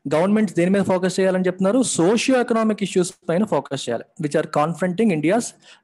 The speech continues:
largely youthful democracy, demography. మన ఇండియా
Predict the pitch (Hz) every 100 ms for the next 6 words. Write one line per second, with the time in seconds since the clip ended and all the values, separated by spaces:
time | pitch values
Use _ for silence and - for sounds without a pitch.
0 | 143 143 156 151 220 147 143 160 143 123
1 | 123 - 120 - _ _ - 156 143 135
2 | 123 - - _ 139 143 151 180